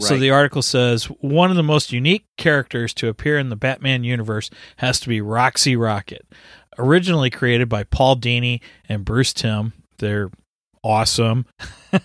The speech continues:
Speaker 2: Mm-hmm.
Speaker 1: The, uh,
Speaker 2: Mm-hmm.
Speaker 1: for the Batman animated
Speaker 2: Yeah.
Speaker 1: series, Roxy was a former stunt double for a Hollywood actress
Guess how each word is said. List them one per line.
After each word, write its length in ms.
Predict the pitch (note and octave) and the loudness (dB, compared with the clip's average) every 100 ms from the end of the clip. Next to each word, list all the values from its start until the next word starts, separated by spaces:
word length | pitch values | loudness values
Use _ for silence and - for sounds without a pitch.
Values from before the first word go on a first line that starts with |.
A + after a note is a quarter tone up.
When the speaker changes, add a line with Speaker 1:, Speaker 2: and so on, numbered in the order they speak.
| - E3+ _ - | -2 -4 _ -12
Speaker 2:
Mm-hmm. 300 | A#2 A2 G#2+ | -10 -8 -2
Speaker 1:
The, 300 | B2 A#2+ B2 | 0 2 0
uh, 380 | C3 B2 A#2 A2 | 0 0 0 -4
Speaker 2:
Mm-hmm. 100 | - | -8
Speaker 1:
for 200 | - - | -8 -2
the 280 | B2+ B2 G#2+ G#2+ | 0 0 0 0
Batman 420 | C#3+ C#3+ C#3+ C3+ | 0 2 -2 -2
animated 440 | C3 B2+ B2 A#2+ | -4 -2 -2 -2
Speaker 2:
Yeah. 40 | A#2+ | -2
Speaker 1:
series, 500 | - A2 G#2+ G#2+ - _ - - - - B2+ | -4 -4 -4 -6 -10 _ -20 -20 -20 -8 0
Roxy 420 | C#3 D#3 - D#3 | 2 2 0 2
was 200 | C3 A#2+ | 2 -2
a 80 | A#2 | -6
former 480 | - C#3+ D3+ E3 D3 | -4 -2 0 0 -2
stunt 360 | - D3 D3+ - | -2 -2 -2 -4
double 360 | B2 C3 A#2 A#2 | 0 0 0 -2
for 240 | - A2+ | -4 -6
a 60 | G#2 | -6
Hollywood 580 | - C3 C3 C3+ C3 B2+ | -4 -2 0 0 -2 0
actress 500 | B2 B2+ - G#2 G2+ | 0 0 -2 -8 -10